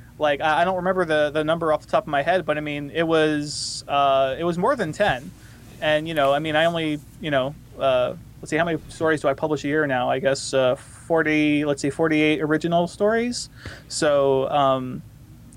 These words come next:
you know, at, at least, uh, at le-, probably a good quarter of them were, were sort of horrific enough that could have been in a horror magazine. Um, so, uh, yeah, I mean, it definitely seems like there's a, a renaissance going on, given that, that I've been getting that much good horror,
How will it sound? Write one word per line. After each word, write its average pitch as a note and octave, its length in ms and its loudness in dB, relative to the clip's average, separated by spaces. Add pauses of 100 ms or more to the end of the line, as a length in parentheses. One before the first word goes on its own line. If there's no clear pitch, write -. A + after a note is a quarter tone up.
(120)
you E3+ 100 0
know, C#3 320 2
at, E3 120 2
at F3 160 2
least, G3+ 260 0
uh, D#3+ 200 4
at E3+ 80 0
le-, F#3+ 80 2
probably A3+ 360 0
a G3+ 60 2
good F#3 180 -2
quarter F3+ 320 0
of D3 120 0
them C#3+ 180 -2
were, C3+ 320 0
were C#3 280 -2
sort C#3 180 -2
of C#3 100 2
horrific D#3+ 400 2
enough D3 220 0
that C#3 100 0
could D#3+ 140 0
have D3+ 100 0
been D3+ 100 0
in C#3+ 100 -4
a C#3 60 0
horror D#3 220 2
magazine. C#3 500 -4 (420)
Um, C3+ 540 0 (140)
so, C3 500 0
uh, C3+ 320 0
yeah, D#3+ 260 2
I D3+ 60 0
mean, D3+ 140 -4
it D3 80 -10
definitely F3+ 300 0
seems F#3 220 -6
like E3 160 -2
there's D#3 200 -2
a, D3 300 0
a D3 60 2
renaissance D#3 460 0
going C#3+ 260 -2
on, C#3 200 0
given C#3+ 260 -2
that, B2+ 200 0
that D3 100 4
I've C#3 280 -2
been D3+ 140 -2
getting D#3 280 0
that D3+ 120 2
much D3+ 180 -2
good D3+ 160 0
horror, D3 440 0